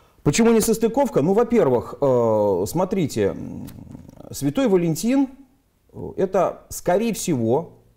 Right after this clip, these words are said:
по житийному канону собирательный образ трёх святых, живших во втором или третьем веке. Такое бывает, вот как с нашим Николаем Чудотворцем. Это смешение житий, э, Николая, жившего в третьем веке, и в шестом.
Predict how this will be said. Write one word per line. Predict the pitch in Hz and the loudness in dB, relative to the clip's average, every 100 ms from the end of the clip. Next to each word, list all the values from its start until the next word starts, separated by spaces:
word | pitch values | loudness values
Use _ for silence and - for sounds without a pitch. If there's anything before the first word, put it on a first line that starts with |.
| _ - | _ -8
по | 135 | -6
житийному | 165 170 202 160 135 | -4 -4 -4 -4 -2
канону | 147 226 220 | -2 -2 -4
собирательный | 165 131 143 196 190 139 | -6 -4 -2 -2 -4 -4
образ | 170 170 165 - - _ _ | -2 0 -2 -4 -18 _ _
трёх | - 208 - - | 0 2 2 -4
святых, | - 135 139 247 240 - - _ 123 | -2 -2 0 -2 -4 -12 -20 _ -4
живших | 151 202 - | -2 -2 -2
во | 117 | -4
втором | 117 147 196 139 | -2 0 0 0
или | |
третьем | 98 151 147 160 | -2 -4 -4 -4
веке. | 139 98 92 | -2 -4 -4
Такое | 123 - 175 | -4 -2 0
бывает, | 151 165 143 104 - | 0 2 2 0 -4
вот | 92 | -6
как | 110 113 | -6 -4
с | |
нашим | 143 147 120 | -4 -4 -6
Николаем | 110 110 135 135 110 | -6 -2 0 0 -2
Чудотворцем. | 120 131 131 110 92 69 - _ _ | -6 -6 -4 -6 -6 -12 -14 _ _
Это | - 117 123 110 | -6 -2 0 -2
смешение | - 131 147 - 131 110 | -2 -2 0 0 0 0
житий, | 101 131 127 131 101 - - - - | -2 -4 -2 -4 -4 -8 -20 -20 -10
э, | 110 107 98 95 | -4 -2 -2 -2
Николая, | 120 127 147 135 113 98 95 | -2 0 2 2 2 0 -2
жившего | 117 113 110 98 | -4 -6 -4 -4
в | 101 | -2
третьем | 156 156 131 | -4 -4 -4
веке, | 107 104 92 | -4 -6 -6
и | 110 139 127 | -6 -4 -6
в | 95 | -6
шестом. | 135 - 113 90 | -8 -8 -6 -8